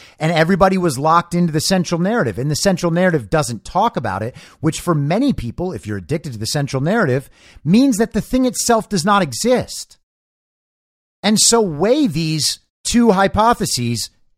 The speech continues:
in the balance, right? Everything is explained by global organizations who write the plans to do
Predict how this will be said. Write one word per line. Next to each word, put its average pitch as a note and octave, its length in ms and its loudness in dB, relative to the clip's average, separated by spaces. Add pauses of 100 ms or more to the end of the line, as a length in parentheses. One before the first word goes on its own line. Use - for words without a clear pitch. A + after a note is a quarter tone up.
(120)
in F#3 100 2
the G#3+ 80 2
balance, G#3 460 0
right? G3 260 0 (520)
Everything B3 520 2
is B3 140 0
explained F#3+ 680 -4 (260)
by C#3 540 2 (180)
global G3 540 0
organizations E3+ 840 0
who C#3+ 180 -4
write B2 480 -4
the F#3 140 -6
plans D#3 500 -4
to C#3 120 -8
do E3 500 -4